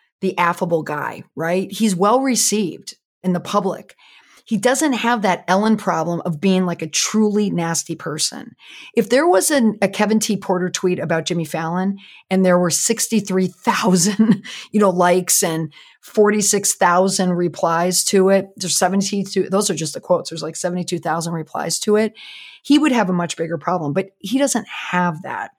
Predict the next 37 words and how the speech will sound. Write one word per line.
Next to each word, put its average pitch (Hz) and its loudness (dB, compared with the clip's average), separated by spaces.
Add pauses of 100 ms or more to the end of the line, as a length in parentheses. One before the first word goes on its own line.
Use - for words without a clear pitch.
(360)
He 247 0
does 247 4
have 185 0
challenges 185 0
in 175 -2
his 170 -2
behavior, 170 -2 (420)
and 190 0
he 190 2
may 214 2 (380)
have 180 0
substance 170 -2
issues. 185 -2 (300)
That's 175 -2
not 175 -4
confirmed 175 -2
at 175 0
all. 160 2 (720)
But 185 2 (320)
I 202 4
believe 220 4
he's 190 2
going 185 0
to 170 0
be 170 2
able 165 -2
to 156 -8
get 160 -8
through - -6
that 160 -4
because 233 0
he 185 -4
does 165 0
have 147 -4
a 170 -4
better 151 -4
brand. 143 -8